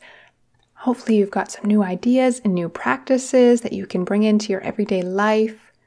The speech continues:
And as a little reminder, I said this right at the start of the series in episode two. I thought I'd wrap it up with it as well, a standard disclaimer that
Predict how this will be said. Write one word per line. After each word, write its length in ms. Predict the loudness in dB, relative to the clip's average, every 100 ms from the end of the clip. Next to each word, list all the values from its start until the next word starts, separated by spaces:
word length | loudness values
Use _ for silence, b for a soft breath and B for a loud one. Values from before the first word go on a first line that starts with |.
| _ _ _ _ _ _ _ _ _ _
And 640 | -6 -2 0 0 0 -2 -4 -6
as 360 | -2 -2 -2 -2
a 120 | 2
little 280 | 2 0 2
reminder, 1040 | 4 4 4 4 4 4 4 4 2 -2 -14
I 60 |
said 260 | -2 0 0
this 260 | -2 -2
right 200 | 0 2
at 100 | 2
the 80 | 0
start 280 | -2 0 2
of 60 | 2
the 80 |
series 400 | 0 0 0 0
in 120 | -2 -4
episode 520 | -4 -4 -4 -4 -8
two. 460 | -6 -2 0 0 -4 B B B
I 60 | -8
thought 180 | -4 -4
I'd 140 | 0
wrap 200 | -2 0
it 80 | 0
up 160 | -2 -2
with 160 | -4
it 140 | -6 -2
as 260 | -4 -4 -2
well, 560 | 2 4 4 4 2 -2
a 100 | -10
standard 460 | -8 -6 -2 -2 -2
disclaimer 680 | -4 -4 0 2 2 2
that 240 | 0 -4